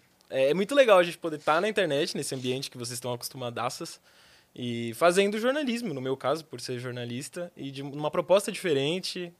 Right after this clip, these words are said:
é, ao mesmo tempo com os estúdios Flow, né? Uma marca tão reconhecida. Então, eu tô muito animado e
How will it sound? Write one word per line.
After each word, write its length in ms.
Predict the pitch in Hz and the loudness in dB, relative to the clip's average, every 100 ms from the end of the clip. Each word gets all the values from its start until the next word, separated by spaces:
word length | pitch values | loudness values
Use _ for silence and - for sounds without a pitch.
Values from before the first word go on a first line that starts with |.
| - | -12
é, 320 | 117 113 113 | -8 -8 -6
ao 120 | 127 | -4
mesmo 200 | 139 139 | -2 -4
tempo 220 | 135 143 | -6 -6
com 80 | - | -6
os 60 | 147 | -6
estúdios 340 | 139 147 143 | -6 -8 -8
Flow, 300 | - 135 165 | -4 -2 0
né? 80 | 156 | 0
Uma 160 | 127 120 | -2 -2
marca 240 | 123 127 | -4 -6
tão 360 | 123 123 123 120 _ - - | -6 -6 -6 -12 _ -20 -20
reconhecida. 840 | - 123 127 127 113 123 131 151 - _ - _ | -14 -6 -4 -2 -2 -6 -6 -8 -10 _ -20 _
Então, 140 | 147 | 0
eu 40 | |
tô 100 | 151 185 | 2 2
muito 180 | 190 | 4
animado 560 | 208 208 156 170 190 220 | 2 4 6 6 2 -4
e 400 | 214 214 196 143 | -6 -8 -8 -12